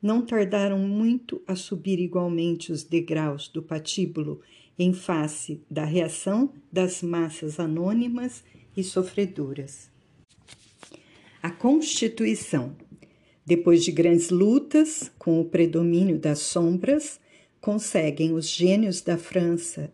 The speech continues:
inspirar aos seus homens públicos a Constituição de mil setecentos e noventa e cinco. Os poderes legislativos ficavam entregues ao Conselho dos Quinhentos e ao Conselho dos Anciães,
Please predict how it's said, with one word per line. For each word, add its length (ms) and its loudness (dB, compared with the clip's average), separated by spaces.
inspirar 680 2
aos 120 -4
seus 300 -2
homens 320 0
públicos 800 -4
a 80 -6
Constituição 1120 -2
de 160 -4
mil 260 2
setecentos 640 -2
e 60 0
noventa 580 0
e 100 0
cinco. 580 -4
Os 180 -6
poderes 760 2
legislativos 1300 0
ficavam 440 -2
entregues 640 -2
ao 340 -4
Conselho 800 4
dos 240 -6
Quinhentos 1040 0
e 80 4
ao 100 4
Conselho 800 2
dos 280 -2
Anciães, 920 0